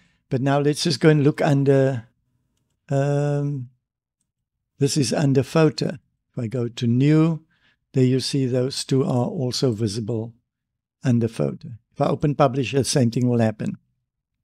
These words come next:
If I'm under photo, look at this. If I'm under photo and I go in here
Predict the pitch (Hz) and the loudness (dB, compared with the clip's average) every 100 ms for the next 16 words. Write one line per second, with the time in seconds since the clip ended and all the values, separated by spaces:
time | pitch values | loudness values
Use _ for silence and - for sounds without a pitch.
0 | - - - - 131 113 113 _ _ - | -14 -10 -4 -2 0 -2 -4 _ _ 0
1 | 156 147 127 - 180 170 170 127 123 147 | 4 4 2 2 2 2 2 0 -2 -6
2 | 117 117 113 - 147 - 135 123 120 117 | -8 -8 -6 0 0 0 -4 -2 -2 -2
3 | - 147 131 139 135 120 120 110 123 127 | -2 0 0 0 -2 -2 -2 -2 -2 -2
4 | 127 123 127 | -2 -2 -4